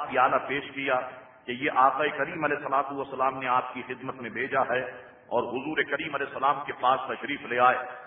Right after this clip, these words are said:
اللہ اکبر۔ حضور کریم علیہ الصلوۃ والسلام کو جب اطلاع ہوئی کہ اسامہ ابن زید گوشت کا پیالہ دے کے آ گئے ہیں تو حضور کریم علیہ الصلوۃ والسلام نے اسامہ کو بلایا، فرمایا، "اسامہ ادھر آؤ۔" "عثمان کے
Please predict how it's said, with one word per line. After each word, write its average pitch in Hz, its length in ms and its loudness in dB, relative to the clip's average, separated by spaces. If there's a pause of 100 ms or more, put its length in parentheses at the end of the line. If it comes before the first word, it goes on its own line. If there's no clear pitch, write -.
اللہ 117 240 0
اکبر۔ 147 560 2 (460)
حضور 143 380 2
کریم 165 240 -2
علیہ 156 120 -2
الصلوۃ 156 420 2
والسلام 156 440 0
کو 156 60 -8
جب 156 160 0
اطلاع 156 460 2
ہوئی 156 140 -4 (500)
کہ 131 60 -2
اسامہ 143 480 4
ابن 156 220 -2
زید 160 400 2 (480)
گوشت 156 260 0
کا 165 80 2
پیالہ 139 380 6 (100)
دے 165 100 -2
کے 160 160 -4
آ 151 100 6
گئے 165 200 2
ہیں 151 220 0 (440)
تو 117 80 0
حضور 131 360 -4 (140)
کریم 147 260 -2
علیہ 135 200 -2
الصلوۃ 135 360 0
والسلام 131 440 0
نے 127 180 -4 (380)
اسامہ 123 400 0
کو 120 160 -8
بلایا، 120 480 0 (460)
فرمایا، 117 300 -2
"اسامہ 120 440 -2
ادھر 147 300 -2
آؤ۔" 107 160 2 (640)
"عثمان 131 400 0
کے 143 140 -6